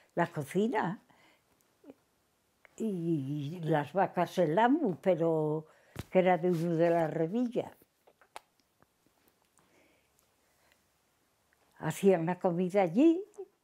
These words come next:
aquí venían por la noche Todos, porque eran, estaba todo rodeado de, como se, de trincheras y nidos de ametralladoras,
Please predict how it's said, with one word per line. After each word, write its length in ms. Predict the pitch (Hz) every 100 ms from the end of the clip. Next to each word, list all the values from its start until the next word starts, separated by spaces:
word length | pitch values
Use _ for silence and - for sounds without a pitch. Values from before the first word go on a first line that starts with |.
| - - _ _ _ _
aquí 280 | - 165 196
venían 420 | 185 180 185 175
por 200 | 147 190
la 160 | 180 170
noche 600 | 185 175 - 190 180 - _ _ _ _ _ _ -
Todos, 260 | 208 165 -
porque 320 | 190 185 175
eran, 680 | 180 190 165 175 151 214 - _ _ _ _ _ _ _ _ - - - - - _ _ _ - - - - -
estaba 440 | 165 - 208 320
todo 420 | - 247 240 240
rodeado 640 | 220 190 196 180 170 175 208
de, 720 | 247 196 175 165 160 151 151 _ - - -
como 200 | 175 180
se, 180 | 175 170
de 220 | - 170
trincheras 800 | - 160 160 - 233 185 170 - - - _ _ _ _ _ _ -
y 160 | 190 160
nidos 480 | 202 208 202 190
de 120 | 190 185
ametralladoras, 1000 | 165 165 165 139 147 143 196 170 117